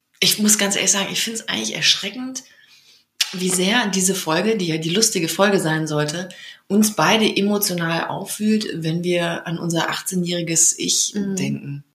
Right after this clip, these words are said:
Speaker 2: Voll. Würdest du denn wieder achtzehn Jahre sein wollen?
Speaker 1: Fuck no.
Speaker 2: <laughs>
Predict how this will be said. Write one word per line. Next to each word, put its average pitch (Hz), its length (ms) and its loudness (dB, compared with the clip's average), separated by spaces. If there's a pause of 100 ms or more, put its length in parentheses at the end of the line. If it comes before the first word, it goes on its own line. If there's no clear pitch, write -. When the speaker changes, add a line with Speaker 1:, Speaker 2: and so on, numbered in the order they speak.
Speaker 2:
Voll. 214 380 0 (440)
Würdest 302 300 4
du 320 40 2
denn 269 160 4
wieder 254 220 2
achtzehn 233 540 -4
Jahre 202 440 0
sein 180 320 -4
wollen? 233 420 -6
Speaker 1:
Fuck - 480 -2
no. 143 400 0 (640)
Speaker 2:
<laughs> 226 560 2